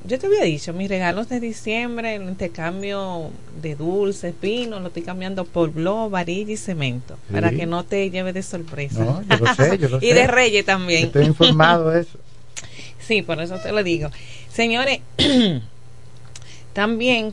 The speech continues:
Speaker 1: tenemos, ah, algunas noticias no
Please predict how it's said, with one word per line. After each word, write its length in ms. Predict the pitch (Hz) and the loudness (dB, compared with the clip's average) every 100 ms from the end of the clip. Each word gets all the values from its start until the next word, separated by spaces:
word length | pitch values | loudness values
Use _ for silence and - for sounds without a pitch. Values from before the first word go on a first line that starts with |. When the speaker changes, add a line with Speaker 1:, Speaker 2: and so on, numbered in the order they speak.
| - | -2
Speaker 1:
tenemos, 1000 | 202 196 190 196 208 214 214 - - - - | 0 2 0 0 0 0 -2 -4 -12 -10 -4
ah, 280 | 180 170 | 0 0
algunas 760 | 165 156 165 175 175 175 - - | -2 -4 -6 -4 -2 -4 -6 -8
noticias 680 | 165 160 - 170 - 165 160 | -8 -8 -8 -8 -4 -4 -2
no 220 | 156 | -2